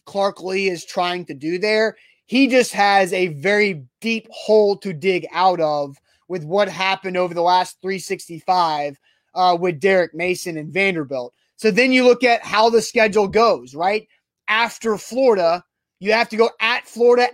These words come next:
at Mizzou in back-to-back weeks. Is that where you slip up and you lose two games? You lose to Missouri with Eli Drinkowitz? Then you look at, uh, I think they can beat South Carolina because South Carolina has Shane Beamer.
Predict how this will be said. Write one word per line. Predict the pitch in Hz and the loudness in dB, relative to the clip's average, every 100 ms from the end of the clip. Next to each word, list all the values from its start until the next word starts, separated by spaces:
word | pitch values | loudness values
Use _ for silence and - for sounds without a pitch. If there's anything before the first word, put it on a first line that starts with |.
| 214 | 0
at | 226 233 | -2 -2
Mizzou | 233 185 185 247 220 | -6 -6 -4 -2 -2
in | 196 | -2
back-to-back | 208 214 - 196 214 208 | 0 0 -2 0 0 0
weeks. | 208 240 160 175 | -6 -8 -8 -14
Is | 165 | -8
that | 180 208 | -6 -4
where | 220 | -4
you | 226 214 | -4 -4
slip | - 220 254 - | -6 -4 -4 2
up | 233 233 | 2 0
and | 220 | -4
you | 214 | -4
lose | 208 233 214 | -2 -4 -6
two | - 240 | -8 -4
games? | 214 226 240 208 | -2 -2 -4 -8
You | 202 | -8
lose | 220 202 | -8 -6
to | |
Missouri | 214 180 220 240 247 - _ | -10 -4 -2 0 -2 -10 _
with | 185 233 | -8 -6
Eli | 233 226 214 | 0 2 2
Drinkowitz? | 196 226 262 262 240 - _ _ | 0 -4 2 2 2 -6 _ _
Then | 160 240 | -2 0
you | 262 262 | 2 2
look | 254 262 | 2 2
at, | 262 - 233 | -2 -2 2
uh, | 254 - | 2 2
I | - 320 | 0 -2
think | - 349 | 0 -4
they | 320 269 | -2 -4
can | 240 | -2
beat | 247 269 | -4 -4
South | - 294 - | -2 -2 -2
Carolina | 220 180 185 175 143 - _ _ - | -6 -4 -4 -6 -10 -16 _ _ -8
because | 233 262 | -2 -2
South | - 285 320 | 2 0 0
Carolina | 320 277 285 320 | 0 0 0 0
has | 262 233 | -2 -2
Shane | - 269 247 | -2 -2 -2
Beamer. | 254 302 185 | -4 -4 -8